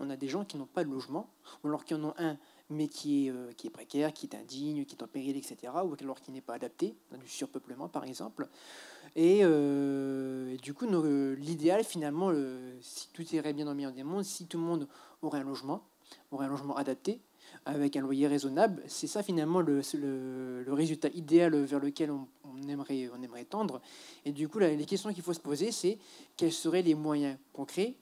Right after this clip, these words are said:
et efficients pour atteindre cette, cette situation. Et du coup, euh, fi-, et finalement, on, on aura beau, euh, quand on a lu les programmes des partis politiques, on s'est rendu compte que finalement, on en revient toujours au même point, c'est que on a une carence en offre de logement adapté.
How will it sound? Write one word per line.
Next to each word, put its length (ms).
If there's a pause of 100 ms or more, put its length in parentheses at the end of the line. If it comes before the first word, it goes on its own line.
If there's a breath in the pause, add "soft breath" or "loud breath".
(140)
et 100
efficients 540 (360 soft breath)
pour 200
atteindre 420
cette, 320 (200)
cette 160
situation. 500 (640 loud breath)
Et 60
du 160
coup, 300
euh, 880
fi-, 280
et 80
finalement, 480
on, 720
on 200
aura 180
beau, 320
euh, 320 (500 loud breath)
quand 160
on 80
a 80
lu 140
les 100
programmes 300
des 100
partis 280
politiques, 360
on 160
s'est 160
rendu 240
compte 300
que 180
finalement, 480
on 140
en 20
revient 240
toujours 320
au 40
même 180
point, 240
c'est 180
que 220 (260 loud breath)
on 180
a 60
une 80
carence 460
en 240
offre 240
de 80
logement 340
adapté. 420